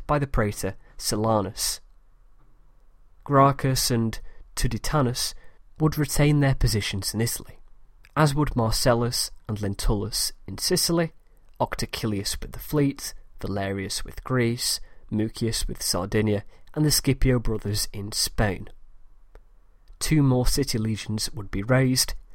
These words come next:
giving the Romans a fighting force of twenty-three legions. What can you take from all this? We've done this a few times now, and you see the same names popping up.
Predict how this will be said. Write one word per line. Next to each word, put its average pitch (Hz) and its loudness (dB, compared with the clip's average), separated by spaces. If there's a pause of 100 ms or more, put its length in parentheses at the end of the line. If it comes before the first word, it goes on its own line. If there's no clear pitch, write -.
(400)
giving 214 8
the 196 6
Romans 113 2
a - -12
fighting 143 0
force - -4 (280)
of - -4
twenty-three 135 0
legions. - -4 (1700)
What 135 -2 (140)
can 208 2
you 214 2
take 233 0
from 104 -4
all - -8
this? - -6 (1700)
We've 165 4
done 226 6
this 208 4
a - -6
few 180 0
times 165 2
now, 92 -4 (560)
and 160 0
you 170 0
see 185 2
the 160 0
same 160 4
names 104 0
popping - 2
up. - -4